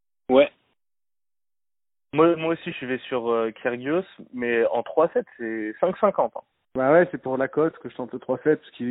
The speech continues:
Speaker 3: il est bien, là, il a dit qu'il était heureux, qu'il avait très envie de jouer au tennis, euh... donc il va être bien, euh, je peux, il se fera pas breaker, il se fera pas breaker, Kyrgios,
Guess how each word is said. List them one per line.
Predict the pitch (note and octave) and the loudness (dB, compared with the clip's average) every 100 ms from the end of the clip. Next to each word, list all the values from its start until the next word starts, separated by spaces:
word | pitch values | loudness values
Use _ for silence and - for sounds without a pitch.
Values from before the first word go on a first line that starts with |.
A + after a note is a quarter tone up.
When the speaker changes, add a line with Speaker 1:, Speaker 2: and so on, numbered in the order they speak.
| C3+ | -2
Speaker 3:
il | |
est | C3+ | -2
bien, | C#3 E3+ | 4 6
là, | D#3+ | 6
il | C3+ | 2
a | C3 | 0
dit | C#3 | -2
qu'il | - | -8
était | C3 C3+ | -6 0
heureux, | C#3+ C#3 D3+ D#3 D#3 | 2 4 4 2 0
qu'il | C3 | -4
avait | B2+ | -6
très | - C#3 | -4 -6
envie | C3+ C3+ | -4 -4
de | |
jouer | C3+ | -6
au | |
tennis, | C3 C#3 C3+ C#3 C#3 - | -4 -2 0 0 0 -2
euh... | B2+ A#2+ A#2+ _ _ _ _ _ _ - | -6 -4 -6 _ _ _ _ _ _ -12
donc | B2 - | -12 -4
il | B2 | 2
va | B2+ | 4
être | B2 | 4
bien, | C3 C#3+ D#3+ E3+ F3 | 4 4 6 4 2
euh, | D3+ C3 C3 B2 - - | 0 0 0 -2 -8 -20
je | - - | -20 -10
peux, | B2 - | -10 -8
il | |
se | C#3 | -10
fera | - | -4
pas | C#3 | 2
breaker, | D3 C#3 D3 E3+ A3 _ _ | 2 2 2 2 2 _ _
il | - | -18
se | |
fera | - | -8
pas | - | 2
breaker, | E3+ C#3 A#2+ | 4 4 2
Kyrgios, | A2 A2+ A2+ | -10 -10 -10